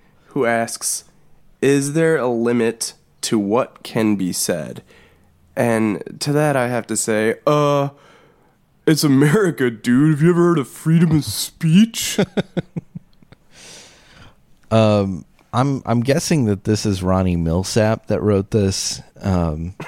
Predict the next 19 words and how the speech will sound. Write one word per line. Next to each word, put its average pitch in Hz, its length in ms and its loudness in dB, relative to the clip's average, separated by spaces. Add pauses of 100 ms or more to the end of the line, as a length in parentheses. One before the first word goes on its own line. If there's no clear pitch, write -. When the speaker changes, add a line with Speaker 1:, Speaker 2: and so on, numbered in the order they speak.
Speaker 2:
<laughs> - 220 -10
and 101 300 2
yes, 101 520 0
you 90 140 0
can 92 440 -2
say, 80 460 0
"Kiss - 280 -6
an 85 100 -2
angel 80 300 -2
good 78 160 -4
morning," 71 640 -4
and 85 180 -6
think - 140 -6
about 73 240 -4
her 73 60 -2
when 78 200 -4
you're 76 140 -2
gone. - 460 -2
<laughs> - 40 -20